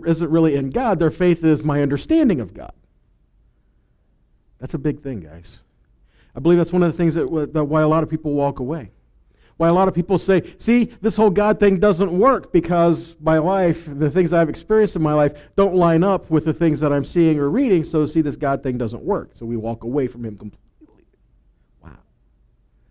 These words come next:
When we do need to understand, we need to learn to follow him. And where our understanding doesn't line up, maybe we just need to stop and say, "Okay, God, if I'm misunderstanding this,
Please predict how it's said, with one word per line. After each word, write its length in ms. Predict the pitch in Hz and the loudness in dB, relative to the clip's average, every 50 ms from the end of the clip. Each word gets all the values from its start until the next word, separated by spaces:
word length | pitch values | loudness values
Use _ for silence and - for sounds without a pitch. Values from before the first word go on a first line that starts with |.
| _ _ _ _ _ _ _ _ _ _ _ _ _ _ _ _ _ _ _ _ _ _ _ _ _ _ _ _ _ _ _ _ - | _ _ _ _ _ _ _ _ _ _ _ _ _ _ _ _ _ _ _ _ _ _ _ _ _ _ _ _ _ _ _ _ -6
When 140 | 170 151 156 | -2 0 2
we 120 | 156 151 | 2 2
do 200 | 147 165 180 175 | 2 0 0 2
need 140 | 170 165 160 | 2 2 0
to 80 | 151 | 0
understand, 680 | 143 131 127 131 113 - - 175 165 147 120 113 113 - _ _ _ _ _ - - _ _ _ _ _ _ _ _ _ _ _ 120 | -2 -4 -4 -8 -8 -6 -2 -2 -2 -2 -2 -4 -8 -12 _ _ _ _ _ -20 -20 _ _ _ _ _ _ _ _ _ _ _ -10
we 80 | 135 | -6
need 160 | 139 156 156 156 | -2 -2 -2 -2
to 40 | |
learn 180 | 147 139 143 139 | -2 -2 -2 -4
to 40 | 127 | -6
follow 400 | - - 139 139 147 147 143 127 | -6 -6 -4 -4 -2 -2 -2 -4
him. 300 | 120 113 104 104 101 - _ _ _ _ _ _ _ _ _ _ _ | -6 -8 -10 -10 -12 -16 _ _ _ _ _ _ _ _ _ _ _
And 180 | - 139 139 147 | -8 -6 -2 0
where 140 | 156 165 170 | 2 2 2
our 140 | 175 180 170 | 2 2 2
understanding 580 | 180 180 175 180 175 - 196 196 196 202 202 | 2 2 2 0 0 2 2 2 2 2 2
doesn't 260 | 196 208 180 190 190 | 2 0 0 0 0
line 260 | 196 202 208 214 220 233 | 0 2 2 2 2 0
up, 80 | 220 | 0
maybe 180 | 214 247 269 311 | 0 0 0 0
we 100 | 302 277 | -2 -4
just 160 | 214 175 151 | -4 -6 -2
need 140 | 202 190 175 | -2 -2 -2
to 60 | 165 | -2
stop 260 | - - 180 175 170 170 | -4 -4 -4 -4 -4 -6
and 80 | 143 | -8
say, 140 | - 165 151 | -4 0 0
"Okay, 240 | 151 - - 147 135 | 0 0 0 -2 -2
God, 180 | 135 139 127 | -2 -2 -4
if 140 | 123 - - | -4 -4 -6
I'm 100 | 208 220 | -4 -4
misunderstanding 840 | 202 170 - - 151 139 131 113 - - 147 143 147 143 135 123 113 | -4 -4 -4 -4 -6 -4 -6 -6 -8 -6 -4 -4 -4 -2 -4 -4 -6
this, 280 | 107 110 104 101 - - | -6 -6 -8 -8 -12 -16